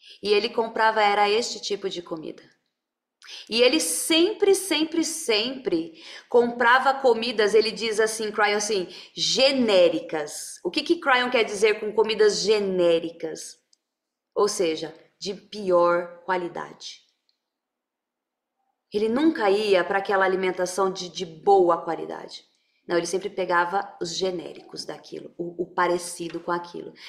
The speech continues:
É igual, tipo, me veio na cabeça agora, tipo assim, você vai comprar um Toddy ou um Nescau, que meus filhos adoram esse negócio. Toddy, Nescau, e vai comprar aqueles outros que parece açúcar puro. Basicamente isso, tipo,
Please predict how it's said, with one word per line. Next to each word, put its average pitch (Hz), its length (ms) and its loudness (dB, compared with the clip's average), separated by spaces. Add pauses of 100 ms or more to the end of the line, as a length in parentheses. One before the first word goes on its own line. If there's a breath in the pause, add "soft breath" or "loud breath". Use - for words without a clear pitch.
(140 loud breath)
É 180 120 4
igual, 170 280 2
tipo, 180 340 -6
me 175 180 -2
veio 175 260 0
na 202 140 -6
cabeça 175 420 -4
agora, 165 320 -4
tipo 170 300 -8
assim, 160 320 -8 (440 loud breath)
você 185 200 0
vai 170 360 0
comprar 170 480 0
um 160 320 -4 (140)
Toddy 170 380 2
ou 170 60 0
um 165 100 -4
Nescau, 165 480 -2
que 170 60 -12
meus 165 160 -6
filhos 170 180 -8
adoram 165 240 -6
esse 180 100 -12
negócio. 156 240 -8 (540 loud breath)
Toddy, 185 360 4
Nescau, 185 640 4
e 202 80 4
vai 196 220 0
comprar 202 320 2
aqueles 190 340 0
outros 185 160 2
que 214 80 0
parece 196 500 0
açúcar 208 640 -2
puro. 175 420 -6 (540)
Basicamente 165 920 -6
isso, 160 240 -10
tipo, 175 480 -6